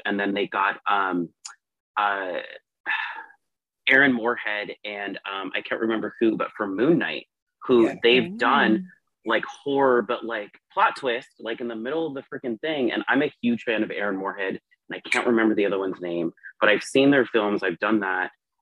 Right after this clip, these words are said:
Speaker 1: and I've seen, and I'm like, they're doing something very strategic with this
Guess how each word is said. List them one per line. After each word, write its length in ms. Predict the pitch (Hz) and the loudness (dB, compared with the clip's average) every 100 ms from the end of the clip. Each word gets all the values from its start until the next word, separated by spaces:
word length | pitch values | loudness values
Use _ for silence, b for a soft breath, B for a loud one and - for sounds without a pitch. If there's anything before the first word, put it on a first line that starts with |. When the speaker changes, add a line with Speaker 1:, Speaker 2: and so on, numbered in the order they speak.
| - | -4
Speaker 1:
and 100 | 95 | -2
I've 120 | 90 | -2
seen, 220 | - 120 113 - | 0 0 2 0
and 160 | 113 | 2
I'm 160 | 110 117 | 2 2
like, 260 | 117 104 _ | 0 -4 _
they're 260 | 113 131 120 | -2 -2 0
doing 280 | 127 147 202 | -2 -2 -4
something 420 | - 185 180 160 | -6 -6 -4 -4
very 240 | 107 113 127 | -2 -2 -4
strategic 640 | - 110 - 120 110 98 | -8 -12 -10 -8 -6 -6
with 120 | 101 98 | -6 -8
this 140 | 95 | -8